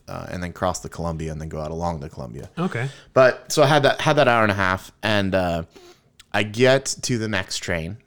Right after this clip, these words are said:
Speaker 1: um, and I wanna point something out.
Speaker 2: Yes.
Speaker 1: To this
Speaker 2: Train, are
Speaker 1: point
Speaker 2: train transfers crazy?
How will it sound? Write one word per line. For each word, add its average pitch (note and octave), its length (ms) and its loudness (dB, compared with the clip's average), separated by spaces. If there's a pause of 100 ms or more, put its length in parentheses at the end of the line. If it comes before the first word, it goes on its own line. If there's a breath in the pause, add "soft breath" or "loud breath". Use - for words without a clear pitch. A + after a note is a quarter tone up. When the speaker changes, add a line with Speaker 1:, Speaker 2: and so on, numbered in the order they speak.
(140)
Speaker 1:
um, E2+ 400 -6 (160)
and F#2 320 -4
I G2+ 100 0
wanna D#3 200 2
point C3 280 -4
something F2+ 260 -8
out. D#2 200 -12 (280)
Speaker 2:
Yes. B2+ 460 -4
Speaker 1:
To G#2 100 -8
this C#3 180 2
Speaker 2:
Train, F#3 100 -2
are - 100 0
Speaker 1:
point - 100 2
Speaker 2:
train E3+ 260 2
transfers F3 560 0
crazy? F#3 460 0